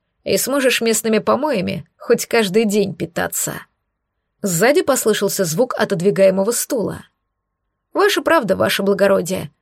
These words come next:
Отличные денёчки наступят. Резко встала и развернулась тоже на выход. Как бы их не потерять. Ага, те двое. Только они с моей стороны идут к двери. Гады ещё и накидки с капюшонами надели,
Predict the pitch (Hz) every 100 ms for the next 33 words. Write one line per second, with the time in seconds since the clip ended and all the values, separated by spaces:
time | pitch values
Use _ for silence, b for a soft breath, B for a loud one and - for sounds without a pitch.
0 | _ - 254 240 269 311 277 254 202 202
1 | 311 - 185 180 170 - 180 - - -
2 | _ _ _ _ _ _ _ _ _ 208
3 | 294 285 247 - - 320 220 165 _ _
4 | _ _ - 196 220 208 214 233 302 330
5 | 302 - 294 285 294 311 233 - - -
6 | - _ _ _ _ - 254 262 254 285
7 | - 285 285 294 285 202 - - - _
8 | _ _ _ _ _ - 214 226 285 196
9 | 196 175 185 294 240 - - _ _ _
10 | _ _ - 320 277 277 277 311 294 269
11 | 277 262 - 294 320 269 180 175 165 156
12 | 202 190 175 170 _ _ _ _ _ 175
13 | 165 214 185 185 - 220 208 208 202 220
14 | 233 302 - 294 294 - 214 196 190 196
15 | 180 165 165